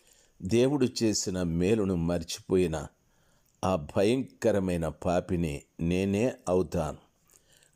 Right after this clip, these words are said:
కాబట్టి నా యేసుని నేనెప్పుడు మర్చిపోకూడదు. నా జీవితకాలమంతా కూడా ఆయనను నా హృదయంలో భద్రం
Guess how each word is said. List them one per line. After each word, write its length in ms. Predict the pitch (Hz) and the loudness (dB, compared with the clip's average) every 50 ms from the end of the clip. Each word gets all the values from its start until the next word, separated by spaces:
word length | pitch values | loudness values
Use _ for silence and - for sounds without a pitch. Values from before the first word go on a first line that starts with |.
| _ - | _ -2
కాబట్టి 720 | 101 101 104 104 117 - - - - 95 82 76 - - _ _ _ - | 0 0 2 2 2 2 2 0 -2 -2 -2 -2 -4 -8 _ _ _ -4
నా 140 | 87 95 98 | -2 -2 0
యేసుని 720 | 98 92 101 113 131 131 - - - - 113 98 98 95 | 0 0 0 0 0 0 -2 -4 -6 -6 -4 -2 0 0
నేనెప్పుడు 760 | 90 85 90 90 85 85 87 87 - - 104 95 87 82 - - _ _ _ _ - - - - - | 0 0 0 0 0 0 -2 -4 -2 -2 0 0 0 0 -2 -6 _ _ _ _ -20 -20 -20 -12 -6
మర్చిపోకూడదు. 1120 | - 87 95 95 90 90 - - 95 82 - 92 85 76 - - 85 78 67 - - - - - - - _ _ _ _ _ _ _ _ - - _ _ _ - | -2 0 0 0 0 -4 -4 -4 -4 -2 -2 -2 -2 -2 -4 -6 -6 -6 -6 -8 -10 -14 -16 -16 -18 -20 _ _ _ _ _ _ _ _ -20 -20 _ _ _ -4
నా 220 | 98 98 107 110 107 | 0 0 2 2 0
జీవితకాలమంతా 1500 | 90 - - - 117 120 127 135 113 - 131 110 - - 104 95 90 90 90 82 85 82 85 92 98 98 - 110 98 | -2 -4 -2 0 0 2 2 0 2 2 2 2 2 2 0 0 0 0 0 0 0 0 2 2 0 2 2 0 0
కూడా 420 | - - 101 92 82 80 80 76 - - _ _ _ _ _ _ _ _ _ _ _ _ _ - 98 | 0 0 -2 0 0 -2 -4 -6 -8 -14 _ _ _ _ _ _ _ _ _ _ _ _ _ -8 -6
ఆయనను 500 | 101 113 127 131 123 123 117 113 104 98 | -2 0 0 2 2 2 2 2 4 4
నా 220 | 95 92 92 90 | 2 2 2 0
హృదయంలో 640 | - - - 95 87 104 117 113 101 101 101 95 90 | -2 -2 -2 0 2 2 2 2 2 0 0 0 0
భద్రం 640 | 78 82 82 - 90 82 69 73 80 101 120 120 113 | -2 -4 -6 -6 -6 -6 -4 -2 -2 0 0 0 0